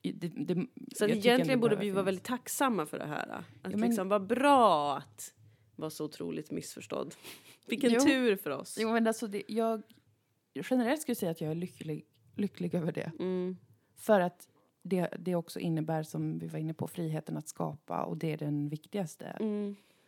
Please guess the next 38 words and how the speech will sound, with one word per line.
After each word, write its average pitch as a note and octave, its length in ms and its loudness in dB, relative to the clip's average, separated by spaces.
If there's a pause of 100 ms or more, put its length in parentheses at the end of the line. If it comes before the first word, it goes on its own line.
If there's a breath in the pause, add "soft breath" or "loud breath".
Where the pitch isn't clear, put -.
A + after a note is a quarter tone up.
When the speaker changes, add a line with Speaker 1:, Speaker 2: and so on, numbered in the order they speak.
Speaker 1:
Att - 140 -20
inte D#3+ 240 0
bli E3 300 -2
begränsad, D#3+ 840 -4
att D#3 200 -4
inte D3+ 240 -4
bli C#3 400 -6
liksom C#3+ 300 -8
pillad E3 540 -4
på - 200 -2 (200)
<laughs> F#3 200 -2
av G3 180 4
såna C3+ 220 0 (280 loud breath)
snuskiga D#3 500 0
händer, D3+ 600 -2
Speaker 2:
Ja. C4+ 320 2 (100)
Speaker 1:
eh, C#3+ 140 -2
med D3 200 -4
pengar. E3+ 500 -6 (540 loud breath)
Utan, F#3 560 2 (260)
så F3+ 140 0
att - 80 -6
det, G#3 180 0
jag G3 180 4
är G#3+ 80 4
väldigt F#3+ 280 -4
lycklig F3+ 280 -6
över - 100 -6
det. - 80 -8
Och F3+ 100 -2
sen G3 200 2
så G3+ 320 -4
finns E3+ 380 -2
det E3+ 140 -2
då D#3+ 260 0
de E3 180 -2
här D#3+ 320 -2 (260)
bitarna D#3+ 600 -4